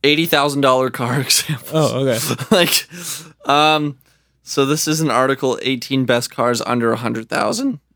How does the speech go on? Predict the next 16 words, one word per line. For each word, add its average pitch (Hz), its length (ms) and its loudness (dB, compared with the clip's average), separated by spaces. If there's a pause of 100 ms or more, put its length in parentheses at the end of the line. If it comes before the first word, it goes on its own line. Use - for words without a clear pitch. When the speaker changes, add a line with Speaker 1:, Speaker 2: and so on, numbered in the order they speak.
(100)
Speaker 1:
Um, 127 380 0
Speaker 2:
Okay, 123 140 2
well, 135 120 2
we'll 127 100 -4
go 147 220 2
through 131 180 -4
there, 117 340 -4 (200)
I - 40 -8
guess. 147 80 4
Speaker 1:
B 156 60 6
M 160 100 4
W 151 400 4
M 139 180 2
two 143 240 0
is 135 140 0
fifty-four. 127 840 0